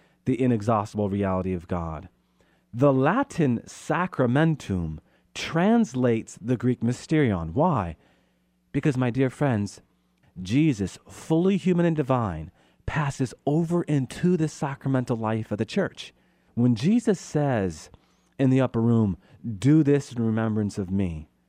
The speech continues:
what we are made to remember is that this is one of the great commandments he gave the apostles.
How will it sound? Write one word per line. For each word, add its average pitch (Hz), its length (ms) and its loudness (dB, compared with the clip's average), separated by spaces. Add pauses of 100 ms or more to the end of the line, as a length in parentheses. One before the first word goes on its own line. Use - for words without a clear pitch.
(280)
what 139 160 2
we 185 280 2
are 226 60 2
made 165 380 0
to - 140 -6
remember 113 640 0 (340)
is 127 140 0
that 139 260 0
this 196 300 0
is 147 280 2 (100)
one 123 300 0
of 147 120 -2
the 123 120 0
great 110 440 -2
commandments 127 840 -2
he 139 180 -2
gave 123 260 0
the 117 120 0
apostles. 113 760 -8